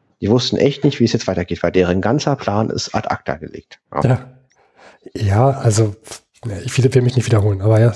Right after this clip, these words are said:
Speaker 2: du, du hattest einen Plan, der ist einfach jetzt null und nichtig.
Speaker 1: Hm.
Speaker 2: Wie ging's dann
Speaker 1: Und dann
Speaker 2: weiter?
Speaker 1: kommen,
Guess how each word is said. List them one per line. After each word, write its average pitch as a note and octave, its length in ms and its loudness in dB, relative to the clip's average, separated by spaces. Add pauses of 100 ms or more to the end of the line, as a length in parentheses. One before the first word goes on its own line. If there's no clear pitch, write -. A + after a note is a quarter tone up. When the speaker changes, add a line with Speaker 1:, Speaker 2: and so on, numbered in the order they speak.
(100)
Speaker 2:
du, A2+ 120 -6
du G#2+ 80 2
hattest C#3 240 2
einen B2 80 2
Plan, A#2+ 320 4
der A2+ 100 2
ist - 380 -6 (500)
einfach A2 340 0
jetzt - 220 -4
null A2 380 0
und A2 120 2
nichtig. G#2+ 440 -4 (2250)
Speaker 1:
Hm. F2+ 280 0 (720)
Speaker 2:
Wie B2 80 -2
ging's C3 220 2
dann A#2+ 140 2
Speaker 1:
Und A#2 60 2
dann A2 80 4
Speaker 2:
weiter? A2 100 2
Speaker 1:
kommen, A#2 260 0